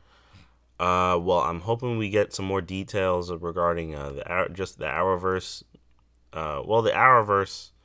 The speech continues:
Um, uh, uh,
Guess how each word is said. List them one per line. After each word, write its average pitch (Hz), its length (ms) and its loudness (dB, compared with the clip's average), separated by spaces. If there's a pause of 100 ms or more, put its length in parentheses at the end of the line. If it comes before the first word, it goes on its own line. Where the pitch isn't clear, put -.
(560)
Um, 76 600 -4 (1000)
uh, 55 340 -8 (560)
uh, 58 220 -18